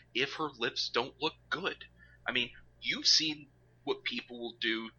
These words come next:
to an actress for doing her job while being basically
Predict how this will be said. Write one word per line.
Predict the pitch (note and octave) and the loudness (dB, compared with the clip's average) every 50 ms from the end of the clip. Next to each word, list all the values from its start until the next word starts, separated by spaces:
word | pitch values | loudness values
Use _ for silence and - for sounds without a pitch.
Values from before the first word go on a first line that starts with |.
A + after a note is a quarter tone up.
| _ - | _ -2
to | - - C3 A#2 A#2 A#2 A2+ - - _ - - - _ - | 0 0 0 0 -2 -4 -8 -14 -18 _ -20 -20 -14 _ -2
an | F2+ - - | -2 0 4
actress | G2+ A#2 A#2 - - - A#2+ A2+ A2+ - - - - - - - | 4 4 4 2 0 2 2 2 2 2 -2 -4 -6 -14 -10 -4
for | - A2 - - | -4 -4 0 0
doing | - C3 B2 A#2+ A#2 | 2 4 4 4 2
her | A2 - A#2 | 2 -4 -4
job | G#2+ - - B2 A2+ A#2 A#2+ A2+ - - - - - - | 0 0 0 0 2 2 2 2 2 -2 -18 -20 -14 -8
while | C3+ F3 G#3+ A3+ - - - | -4 0 0 0 -2 -2 -4
being | G3 G3 G3+ G3+ G3+ F#3+ - - - - - | -2 0 0 -2 -2 -4 -8 -12 -14 -8 -6
basically | - - - F#3+ - - - G#3+ - - G3+ F#3 | -4 -4 -2 2 4 4 4 4 2 -2 -2 -2